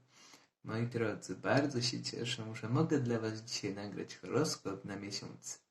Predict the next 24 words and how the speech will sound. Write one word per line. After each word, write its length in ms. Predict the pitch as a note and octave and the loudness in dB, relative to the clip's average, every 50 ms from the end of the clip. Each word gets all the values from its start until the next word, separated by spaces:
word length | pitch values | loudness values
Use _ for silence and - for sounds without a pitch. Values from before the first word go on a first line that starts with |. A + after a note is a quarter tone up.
| _ _ | _ _
czerwiec 640 | - - F3+ F#3 F3 D#3+ C3 B2+ C3 C3 B2 - - | 2 6 8 10 10 10 10 8 6 4 4 2 -2
dwa 240 | - - - F3 F3 | -2 2 4 4 4
tysiące 540 | - - A2+ - - E2 F2+ G#2+ - - F2+ | 6 4 2 0 0 -2 -4 -6 -6 -6 -8
dwudziestego 760 | - - - - - D2+ F2+ - - - G2 - - C2+ B1+ | -8 -10 -14 -12 -8 -8 -8 -8 -8 -8 -8 -6 -6 -6 -6
roku. 380 | - - - - - _ _ _ _ _ _ _ - - - - - - _ | -6 -6 -8 -10 -12 _ _ _ _ _ _ _ -20 -20 -20 -20 -20 -14 _
Cóż 240 | - - G#3 - - | 2 4 4 4 4
chciałbym 440 | - - C#3 C#3+ C#3 C3+ C3 B2 A#2+ | 6 8 10 10 10 10 6 4 4
powiedzieć 520 | A#2+ A2 A2 A#2+ B2 A#2+ B2 A#2+ A#2+ - | 2 2 4 4 4 6 6 4 2 4
dla 140 | - A#2 A2 | 4 4 6
was 240 | A2 A2 A2 - - | 6 4 0 0 2
słowem 400 | - A#2 A2+ A2+ A2+ A2 A2 A#2+ | 4 4 4 4 2 0 -2 -2
wstępu? 640 | - - - - F2+ F2 E2 - - - - - - - - - - - - _ - | -6 -8 -4 0 0 0 0 -2 -8 -16 -18 -20 -20 -20 -20 -20 -20 -20 -16 _ 0
Wymyśliłem 680 | B2+ D#3+ F3 F#3 F3 - - D3 C#3+ C#3+ C3 B2+ B2 | 6 10 10 10 10 10 10 12 12 12 12 8 6
konkurs. 720 | B2 A#2+ A2+ A2 G#2 G#2 - - - - - - - - - - - - - - - - | 4 2 0 -2 -2 -6 -10 -14 -16 -12 -10 -10 -10 -10 -12 -16 -18 -20 -20 -20 -16 -10
Znak 460 | - G#2+ G#2 G2+ G2+ B2 D#3 F3 E3+ | -8 -6 -4 2 6 8 10 10 10
zodiaku, 800 | - A2+ G#2+ G2+ - G2 F2+ E2+ - - - - - - C3+ D3 - | 8 6 6 6 4 2 2 0 -2 -6 -12 -12 -8 -6 -6 -4 0
pod 160 | - A2+ - | -2 -2 -2
którego 460 | - - - B2+ B2 C3 C3 C3+ C3+ | -2 -4 2 6 6 8 8 8 4
filmikiem 580 | B2 - - A2+ A2+ A#2 C#3 E3 E3+ - A#2 A#2 | 2 2 -2 -2 0 2 2 0 0 0 -2 0
będzie 300 | A2+ A#2 A2+ A2+ - A#2 | 0 0 -2 -2 -2 -2
najwięcej 680 | A2+ A2+ A2 A2 A2+ C3 D#3 F3 F3+ F3 - - G2 | -2 0 0 0 2 6 8 8 8 8 6 0 -2
łapek 360 | G#2 - B2 C3 - - - | 0 0 0 0 0 -2 -4
w 140 | - - - | -4 -6 -12
górę, 420 | - - F2+ - - - C3+ F3 | -12 -8 -8 -6 -4 -2 -2 -2